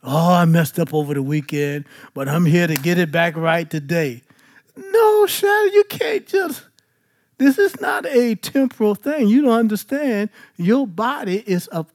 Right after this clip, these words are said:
under stress. And if you don't make a permanent change,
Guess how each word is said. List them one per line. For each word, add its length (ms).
under 640
stress. 840
And 140
if 160
you 140
don't 220
make 200
a 80
permanent 600
change, 760